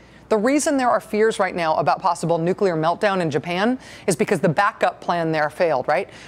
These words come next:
An earthquake and a tsunami knocked out the power at the reactor. You need that power at all times to cool the radioactive fuel rods. But don't worry,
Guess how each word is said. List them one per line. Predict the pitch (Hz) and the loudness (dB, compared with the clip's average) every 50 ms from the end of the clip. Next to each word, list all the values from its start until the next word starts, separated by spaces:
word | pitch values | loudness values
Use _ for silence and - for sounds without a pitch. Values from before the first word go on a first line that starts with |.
| - | -4
An | 175 185 | 0 0
earthquake | 196 240 233 - - 240 240 240 | 0 0 -2 0 0 0 2 2
and | 233 196 | 0 -4
a | 190 | -2
tsunami | - - 202 196 202 202 196 180 170 160 | -2 0 0 0 2 0 0 0 -2 0
knocked | 160 165 185 - - | 0 0 -2 0 0
out | 190 165 - | -2 -2 -2
the | - | -6
power | - - 262 233 220 196 175 - | -2 0 2 2 2 2 2 0
at | 165 156 | -2 -2
the | - 175 | 0 0
reactor. | 160 190 214 220 214 - - 147 123 - - - - | 2 4 4 2 2 0 -6 -8 -8 -8 -14 -6 -2
You | 214 | 0
need | 202 202 214 175 | 2 2 2 2
that | 196 185 - | 0 -2 -2
power | - - 233 226 202 190 | -2 0 2 2 2 2
at | - 175 | 0 0
all | 175 185 220 | 0 0 0
times | 233 - - 247 226 190 175 143 - | -2 -2 -2 -2 0 0 -2 -4 -6
to | 202 | -6
cool | - - - 302 277 240 202 | -8 -2 0 2 4 4 4
the | 175 175 | 4 2
radioactive | 185 185 180 196 185 170 160 156 - - 170 - | 0 2 2 2 2 2 0 0 -2 -6 -8 -8
fuel | - - 277 285 269 196 | -4 -2 0 2 2 2
rods. | 165 143 143 - - | 2 0 0 -4 -4
But | - 247 | -6 0
don't | - 370 381 277 | 0 0 0 2
worry, | 226 196 180 180 202 | 0 0 0 0 -2